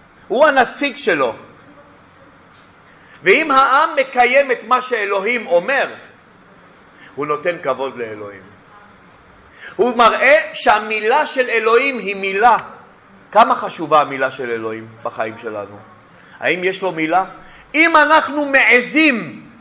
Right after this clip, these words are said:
להגיד "אבינו שבשמיים", ואנחנו מתייחסים לאבינו שבשמיים שהוא באמת אבינו שבשמיים, כמה חשובה המילה של אבינו? כמה חשובה מילה של אבא?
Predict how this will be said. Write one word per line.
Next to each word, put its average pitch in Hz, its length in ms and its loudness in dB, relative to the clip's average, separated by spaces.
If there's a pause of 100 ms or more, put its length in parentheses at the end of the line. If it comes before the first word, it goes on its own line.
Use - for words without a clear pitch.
(140)
להגיד 196 640 2
"אבינו 269 440 4
שבשמיים", 220 840 2 (1160)
ואנחנו 262 480 4
מתייחסים 262 760 0
לאבינו 277 480 2
שבשמיים 254 720 2
שהוא 254 200 -2
באמת 254 520 4
אבינו 233 360 0
שבשמיים, 180 840 0 (300)
כמה 320 340 6
חשובה 262 580 2
המילה 269 460 2
של 254 200 -4
אבינו? 226 560 -4 (2000)
כמה 277 320 0
חשובה 226 720 0 (100)
מילה 190 300 -2
של 175 220 -8
אבא? 139 360 0